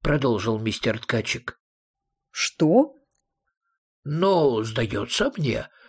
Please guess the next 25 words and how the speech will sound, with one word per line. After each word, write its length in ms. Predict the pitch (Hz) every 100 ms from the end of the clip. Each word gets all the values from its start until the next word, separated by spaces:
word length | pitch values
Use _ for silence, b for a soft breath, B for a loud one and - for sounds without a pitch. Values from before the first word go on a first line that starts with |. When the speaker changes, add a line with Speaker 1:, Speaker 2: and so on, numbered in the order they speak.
| b
Speaker 1:
что 240 | - -
если 360 | 165 170 180 170
бы 180 | 147 151
ты 160 | 156
не 100 | 147
забрала 640 | 143 143 139 156 151 143 B B _
медики 540 | 147 156 151 165 160
и 180 | 160 147
серебро, 640 | 139 180 180 190 240 254 240 b b b b _
то 80 | 143
в 80 | 120
ящике 580 | 117 143 190 - 196 190
бы 140 | 185
для 220 | 160 180
золота 460 | 147 165 185 185 190
места 360 | 185 208 - 214
не 140 | 240
нашлось, 720 | 254 254 - 233 294 302 - -
так?» — 380 | 180 - - b b b b
сказал 460 | - - 135 123
мистер 380 | 110 110 - 107
Ткачик. 580 | - - 104 - - - _ _ _ _ _ _ _
«И 280 | 208 214 220
сдается 640 | 180 190 202 226 220 190
мне, 380 | 190 196 214 214